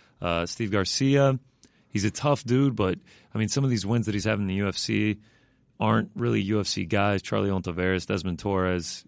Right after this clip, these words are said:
you know, none of them ever got a U F C win. Uh, and I just think Chase Hooper is just gonna continue to improve. I think he's far more dangerous on the ground.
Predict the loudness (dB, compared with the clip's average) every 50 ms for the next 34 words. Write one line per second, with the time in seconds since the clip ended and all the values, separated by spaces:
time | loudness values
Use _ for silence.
0 | _ -10 -8 -6 -4 -2 -2 -2 -2 -2 -4 -2 -2 -2 -2 -2 -2 -2 0 0
1 | 0 0 0 0 -2 -2 -2 -2 -2 0 0 2 2 0 0 -4 -8 -14 -20 -20
2 | _ _ -4 -2 0 0 0 0 -2 -2 -2 -4 -4 -4 -4 -4 -4 -4 -4 -4
3 | -4 -6 -6 -6 -8 -8 -8 -8 -8 -6 -6 -6 -6 -6 -6 -4 -2 -2 -2 -2
4 | -4 -6 -8 -6 -4 -2 -2 -2 -2 -2 -2 -2 -4 -4 -6 -6 -4 -2 0 0
5 | 0 -2 -2 -2 -2 -2 -2 -2 -4 -4 -6 -6 -6 -6 -2 -2 0 2 2 2
6 | 2 0 -2